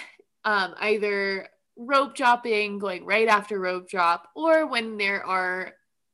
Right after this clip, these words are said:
parades and fireworks. If you make it right before the fireworks, nobody's there 'cause they're all trying to get good seats.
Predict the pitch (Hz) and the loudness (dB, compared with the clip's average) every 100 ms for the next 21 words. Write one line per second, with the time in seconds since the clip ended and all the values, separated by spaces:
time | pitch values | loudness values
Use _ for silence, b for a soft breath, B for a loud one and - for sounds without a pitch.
0 | _ - 220 214 214 208 196 196 190 185 | _ -10 -2 2 4 2 0 -10 -6 -8
1 | 156 - - - 214 240 247 240 180 196 | -8 -12 -14 -10 -8 -4 -4 -6 -4 0
2 | 202 226 247 247 254 247 247 262 269 - | 0 -2 -6 -6 -2 -2 0 -4 -8 -14
3 | - - _ _ _ _ 196 180 - - | -18 -18 _ _ _ _ -8 -6 -8 -12
4 | 190 - - 208 202 _ _ _ _ _ | -12 -14 -16 -16 -20 _ _ _ _ _
5 | 233 202 185 185 185 185 180 196 - 185 | -6 -2 -2 -2 -4 -10 -8 -10 -2 -2
6 | 190 - 202 - - | -2 -8 -10 -12 -20